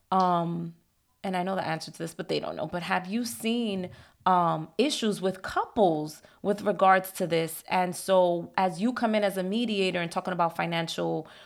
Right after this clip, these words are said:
um, literacy and coaching, et cetera, um, how do, how do couples then walk away feeling, um, empowered and maybe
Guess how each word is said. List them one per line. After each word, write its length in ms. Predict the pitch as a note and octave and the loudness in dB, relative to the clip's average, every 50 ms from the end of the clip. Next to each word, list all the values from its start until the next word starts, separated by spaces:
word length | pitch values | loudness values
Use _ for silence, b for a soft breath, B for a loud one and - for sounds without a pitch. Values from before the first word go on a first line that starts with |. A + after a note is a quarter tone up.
| B B | B B
um, 220 | - F3 F3 F3 F#3+ | -2 -2 0 2 4
literacy 540 | A#3 B3+ A#3+ A3+ G#3 G#3 - - F#3+ F3 | 4 4 6 4 0 0 -2 -4 -2 -2
and 100 | E3 E3 | -2 -4
coaching, 400 | - - A#3 A3+ A3+ - G#3 F#3 | 0 0 0 0 0 -2 -4 -4
et 120 | E3+ E3+ - | -6 -6 -2
cetera, 520 | - A3+ A3+ A3 A3 F#3+ F3 E3+ E3 D#3+ B B B B B B _ | 4 4 4 6 6 4 4 4 2 2 B B B B B B _
um, 300 | - F#3+ F#3 F#3 F3+ F3 | 4 6 6 6 4 2
how 180 | D#3+ F#3 G3+ G#3+ | 4 6 8 8
do, 260 | A3+ B3+ A#3+ G3+ - - - | 8 6 2 0 -2 -6 -8
how 160 | - - A3+ | 2 2 4
do 300 | A#3+ B3+ B3 A#3 A3 - - - | 4 4 2 0 -4 -8 -10 -10
couples 520 | - - A3+ G#3+ A3 - G#3 G3+ G3 E3 E3 | 4 6 6 6 6 6 2 0 0 0 4
then 260 | F3+ G3 G3 F#3+ F3 | 6 6 6 6 6
walk 240 | F3+ F3 F3 - - | 6 6 6 6 0
away 260 | E3+ E3 F3+ F3 E3+ | 2 4 4 4 2
feeling, 640 | E3 - - E3+ F3 F3 F3 E3 E3 E3 D#3+ E3 B B B B B _ | 0 -2 0 0 2 2 0 0 -2 -4 -6 -8 B B B B B _
um, 200 | - F3+ F3 E3+ | 2 2 2 2
empowered 760 | - F3 E3 - - F3+ F3 F3+ G3 A3+ B3+ C4 C#4 C#4 A3+ - | 0 -4 -4 0 2 4 6 6 6 4 4 4 2 0 0 -2
and 240 | - F#3 F3+ F3 F3 | 0 0 0 0 0
maybe 220 | F3 F3+ F3+ F#3+ | -2 -4 -4 -6